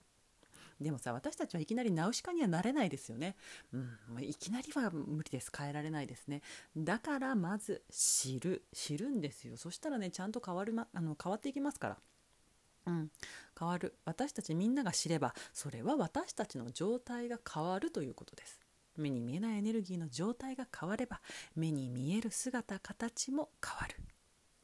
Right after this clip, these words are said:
まあね、あの、私だけじゃなくて、これを聞いてるあなたもナウシカってことですよ。<laughs> 花、飾りましょうね。あなたが分離していないことに気づくため。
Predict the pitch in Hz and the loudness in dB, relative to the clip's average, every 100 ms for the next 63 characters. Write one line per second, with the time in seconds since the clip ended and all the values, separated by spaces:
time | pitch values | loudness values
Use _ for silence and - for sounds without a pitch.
0 | _ _ - 254 214 170 - 156 147 - | _ _ -2 0 0 -4 -4 -2 -2 -4
1 | - 165 220 - 269 262 262 156 135 - | -6 -2 0 0 0 0 0 0 -4 -8
2 | - - - - - 233 277 277 285 294 | -8 -8 -16 -18 0 4 4 4 0 0
3 | 277 190 254 247 196 - _ 147 131 139 | 0 2 2 2 0 -2 _ 2 2 2
4 | - 226 - 160 135 175 170 117 - - | 0 -4 -4 -6 -4 -2 -2 -2 -2 -6
5 | _ - - - 311 - 370 - - - | _ -10 -10 -4 -4 -4 -10 -12 -20 -20
6 | - - _ _ - - - - - - | -20 -20 _ _ -10 -8 -6 -10 -16 -10
7 | - 139 151 - _ - - 135 139 147 | -2 0 0 -2 _ -18 -4 0 2 2
8 | 147 156 160 156 190 202 220 - - - | 0 0 -2 0 0 -2 -4 -8 -20 -20
9 | - - 151 156 - 147 175 - 147 156 | -16 -2 0 2 0 2 0 0 0 4
10 | 214 226 233 226 - - 233 226 240 262 | 6 6 6 2 0 2 4 4 4 2
11 | - 196 208 185 - - - 135 - 156 | 0 2 2 2 -4 -12 -6 -4 -2 -4
12 | - - - - - | -8 -10 -10 -10 -12